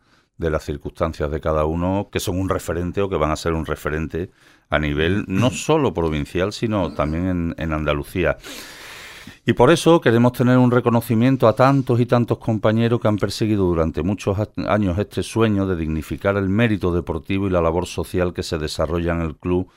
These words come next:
desde hace más de cincuenta años. Y muy especialmente un recordatorio a nuestro buen amigo Manolo Paloma, que ha apretado las clavijas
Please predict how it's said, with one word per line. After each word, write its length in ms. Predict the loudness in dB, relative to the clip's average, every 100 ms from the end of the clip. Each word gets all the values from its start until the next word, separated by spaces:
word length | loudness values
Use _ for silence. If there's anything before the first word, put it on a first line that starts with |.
| _ _ _
desde 300 | -6 -2 0
hace 220 | 0 -2
más 200 | 0 0
de 120 | -2
cincuenta 840 | -4 -4 -4 -4 -2 -2 0 0 0
años. 320 | -4 -8 -12 _ -20 -20 -20 -12
Y 100 | -6
muy 160 | 0 0
especialmente 640 | 0 -2 0 2 2 2 2
un 120 | 2
recordatorio 600 | 0 2 0 2 2 2
a 20 |
nuestro 280 | 0 -2 -2
buen 200 | 0 0
amigo 260 | 0 0 0
Manolo 320 | 0 0 0
Paloma, 460 | 0 0 0 -2 -2
que 280 | -2 0 0
ha 40 |
apretado 480 | 0 -2 2 2 2
las 180 | -4 -6
clavijas 640 | -6 -4 -4 -2 -4